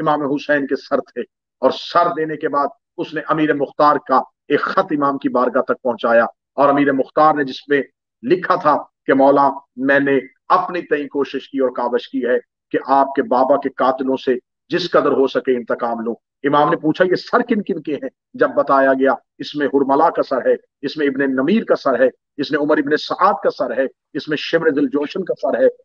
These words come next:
जब इमाम ने उन कातिलों के नामों के बारे में पूछा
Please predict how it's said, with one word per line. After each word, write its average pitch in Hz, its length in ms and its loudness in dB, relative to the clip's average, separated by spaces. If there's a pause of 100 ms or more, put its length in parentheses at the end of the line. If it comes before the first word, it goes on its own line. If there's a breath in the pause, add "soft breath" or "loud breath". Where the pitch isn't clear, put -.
(180)
जब 143 120 2
इमाम 156 340 2
ने 180 60 0
उन 175 160 -6
कातिलों 160 420 0
के 160 100 2
नामों 151 340 4
के 202 80 4
बारे 151 200 2
में 139 100 -4
पूछा 127 340 -8